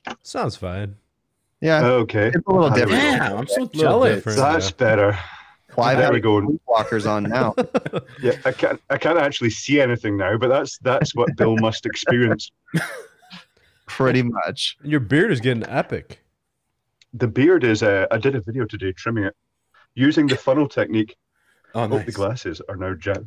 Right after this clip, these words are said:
Speaker 3: jammed there. Mm, anyway.
Speaker 2: So how you doing, Clive?
Speaker 3: Doing okay. I noticed, uh, someone was asking about the corner grounded delta.
Speaker 4: Yes.
Speaker 2: Yeah. Very
Speaker 3: We
Speaker 2: confused.
Speaker 3: didn't, we do not use that in the U K.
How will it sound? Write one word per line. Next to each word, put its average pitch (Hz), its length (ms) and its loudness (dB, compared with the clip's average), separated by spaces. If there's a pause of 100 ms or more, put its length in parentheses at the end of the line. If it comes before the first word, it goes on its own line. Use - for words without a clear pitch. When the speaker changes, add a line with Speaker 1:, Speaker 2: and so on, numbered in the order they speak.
Speaker 3:
jammed 90 400 -8 (120)
there. 92 200 -6 (160)
Mm, 127 240 0 (140)
anyway. 151 320 0 (1160)
Speaker 2:
So 113 80 -2
how 131 100 0
you 143 160 2
doing, 135 220 2
Clive? 101 280 -2 (880)
Speaker 3:
Doing 254 160 4
okay. 147 380 2 (280)
I 160 120 2
noticed, 165 500 4
uh, 127 160 4
someone 180 240 0
was 123 140 2
asking 156 400 0
about 113 240 0
the 117 80 -8
corner 156 340 0
grounded 123 420 -4
delta. 127 400 -2 (260)
Speaker 4:
Yes. 143 420 -2 (340)
Speaker 2:
Yeah. 101 240 0 (280)
Very 120 400 -2
Speaker 3:
We 117 60 -4
Speaker 2:
confused. 139 240 2
Speaker 3:
didn't, 247 240 2 (540)
we 196 180 2
do 285 140 4
not 220 260 2
use 143 220 2
that 196 180 2
in 123 80 -4
the 110 60 -2
U 117 100 2
K. 113 220 0